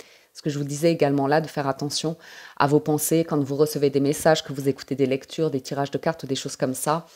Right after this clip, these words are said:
de pas chercher tout de suite à vous dire : « Ah, mais qui ça pourrait être ? Est-ce que ça pourrait être ça ? Ah, imagine s'il se passait ci, imagine s'il se passait ça. » C'est vraiment de calmer toutes ces pensées, de faire, de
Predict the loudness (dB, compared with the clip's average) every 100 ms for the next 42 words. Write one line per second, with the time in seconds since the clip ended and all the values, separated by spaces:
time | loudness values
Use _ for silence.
0 | -20 -20 -6 4 6 6 2 0 -2 -4
1 | -8 -2 -2 0 0 0 0 0 0 -2
2 | _ -14 -2 -2 0 2 4 2 0 -8
3 | -2 -2 0 -2 -2 -2 -4 -4 -10 -20
4 | -4 0 2 2 4 2 2 -2 -2 -6
5 | 0 2 2 0 -2 -4 -2 -2 -2 -4
6 | -6 -8 -8 -6 -6 -6 -4 -4 -4 -10
7 | -20 -16 0 4 4 4 0 2 2 2
8 | -2 -2 0 2 0 0 2 2 -2 _
9 | -20 _ -10 2 6 6 4 2 -2 -4
10 | -8 -2 0 0